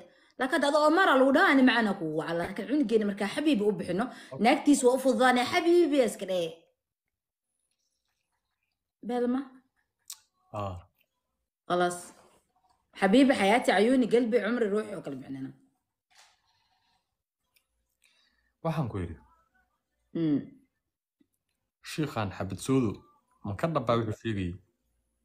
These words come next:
Speaker 1: Ma sheegi kari. Mar muxuu dhahay mataqaanaa, "Adi baasaboor leh ma rabtid?" oo dhahay, "Haa."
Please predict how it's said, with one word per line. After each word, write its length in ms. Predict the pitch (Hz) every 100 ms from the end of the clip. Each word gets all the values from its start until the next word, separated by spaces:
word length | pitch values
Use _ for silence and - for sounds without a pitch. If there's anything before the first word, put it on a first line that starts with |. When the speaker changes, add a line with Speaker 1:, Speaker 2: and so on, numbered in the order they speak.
| _ _ _ _ _ _ _ _ _
Speaker 1:
Ma 60 | 175
sheegi 300 | 160 214 180
kari. 220 | - 151 - - - _ _ _ _ _ _ _ _ _ _ _ _ _
Mar 120 | 196 202
muxuu 220 | 202 196
dhahay 160 | 190 180
mataqaanaa, 540 | 180 - 156 156 147 143 - - - -
"Adi 140 | 220
baasaboor 380 | 214 233 226 269
leh 120 | 269
ma 120 | 247 254
rabtid?" 300 | 254 - 226
oo 160 | 196
dhahay, 220 | 180 180
"Haa." 280 | 175 202 180